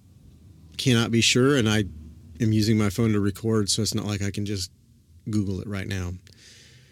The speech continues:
But he, he was making a, a diagram of an eyeball.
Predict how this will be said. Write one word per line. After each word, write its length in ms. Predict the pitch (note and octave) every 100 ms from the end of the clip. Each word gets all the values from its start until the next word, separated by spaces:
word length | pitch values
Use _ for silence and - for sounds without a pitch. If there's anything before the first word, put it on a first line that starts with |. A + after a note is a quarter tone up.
| - - _ - - - _ _
But 240 | C3+ C#3 B2+
he, 260 | - C#3+ D3
he 220 | E3 C#3+
was 220 | E3+ D#3 B2+
making 500 | C3 D3+ F3 D3+ D3+
a, 540 | C3+ B2+ A#2 A2+ G#2+ F#2+ - - - - - - - - - - - - - - - -
a 80 | A#2
diagram 1080 | F#2 A#2 C3+ D#3+ A2 G2+ G2 F#2+ F2 F2+ - _ _ -
of 100 | A2+
an 120 | A2+
eyeball. 580 | - A#2 A#2+ G2 F#2+ F#2+